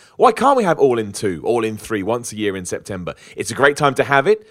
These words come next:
'cause it's far enough away from WrestleMania. I know it's close to SummerSlam, but SummerSlam doesn't have the same, you know, uh, power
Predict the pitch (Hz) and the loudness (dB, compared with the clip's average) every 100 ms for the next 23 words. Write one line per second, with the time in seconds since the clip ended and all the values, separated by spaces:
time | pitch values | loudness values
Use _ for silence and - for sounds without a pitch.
0 | _ - 139 - 151 143 143 139 123 127 | _ -6 -6 0 4 4 4 0 2 2
1 | 131 123 123 - 120 117 110 120 151 190 | 2 0 -2 -2 -4 -2 -2 -4 0 -2
2 | 180 160 147 160 151 117 110 104 110 123 | 0 0 0 -2 -4 -4 -6 -6 -6 -6
3 | - 151 143 117 107 101 92 98 90 78 | -8 -6 -6 -8 -8 -8 -8 -8 -8 -12
4 | _ 90 69 64 62 50 50 50 50 50 | _ -14 -14 -16 -20 _ _ -16 -14 -16
5 | 50 50 50 55 - - 98 85 73 | -16 -16 -18 -20 -16 -4 -2 -2 -4